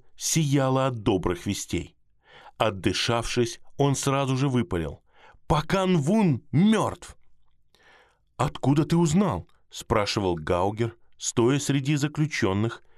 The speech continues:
которые, увидев приближение возбуждённого пекаря, столпились вокруг. «Ты уверен?» «Я сам видел», просиял пекарь. «Его избили и протащили через весь город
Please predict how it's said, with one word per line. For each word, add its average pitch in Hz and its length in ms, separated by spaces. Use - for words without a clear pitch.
которые, 131 400
увидев 113 580
приближение 113 720
возбуждённого 98 800
пекаря, 110 520
столпились 127 680
вокруг. - 440
«Ты 151 160
уверен?» 113 540
«Я 113 300
сам 190 380
видел», 160 460
просиял 101 520
пекарь. - 440
«Его 160 360
избили 160 520
и 170 260
протащили 170 720
через 156 320
весь 131 300
город 139 480